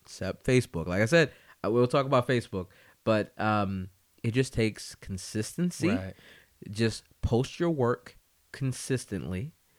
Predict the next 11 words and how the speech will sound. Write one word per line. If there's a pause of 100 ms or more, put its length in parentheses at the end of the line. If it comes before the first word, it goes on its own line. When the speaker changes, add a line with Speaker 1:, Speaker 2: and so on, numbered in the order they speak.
(800)
Speaker 1:
Try
to
post (280)
quality
work (640)
consistently, (680)
and
just
be (120)
honest. (500)
And